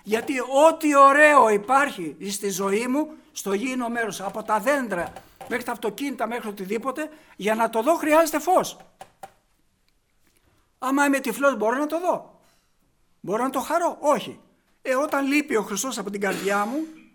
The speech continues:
γιατί εγώ ζω όπως θέλω και όχι όπως θέλει Αυτός,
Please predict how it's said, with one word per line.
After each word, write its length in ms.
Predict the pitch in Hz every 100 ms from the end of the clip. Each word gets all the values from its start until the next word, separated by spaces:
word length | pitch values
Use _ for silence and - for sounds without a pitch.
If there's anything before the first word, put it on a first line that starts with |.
| - - _ _ _ _ _
γιατί 400 | - 202 208 277
εγώ 280 | 277 262 277
ζω 500 | 202 233 254 220 - -
όπως 440 | - 262 254 247 -
θέλω 440 | 247 247 220 170 - - _
και 120 | 208
όχι 180 | 254 285
όπως 260 | 262 220
θέλει 280 | - 226 208
Αυτός, 540 | 185 - 190 226 -